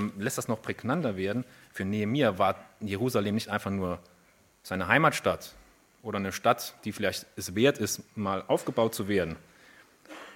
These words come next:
Jerusalem ist im Prinzip für die Juden die Stadt, an der alles hängt.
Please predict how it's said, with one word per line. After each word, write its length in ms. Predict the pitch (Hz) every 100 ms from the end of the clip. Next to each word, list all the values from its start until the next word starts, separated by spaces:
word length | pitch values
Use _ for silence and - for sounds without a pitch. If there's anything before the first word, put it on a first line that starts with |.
| - _ _ _ _ _ - - -
Jerusalem 540 | 101 104 135 120 123 123
ist 120 | 110
im 60 | 101
Prinzip 280 | 104 120 107
für 140 | - 95
die 80 | 95
Juden 260 | 131 104 - -
die 180 | 131
Stadt, 340 | 123 - 123 -
an 120 | 98
der 180 | 95 -
alles 260 | 107 90
hängt. 300 | 160 123 82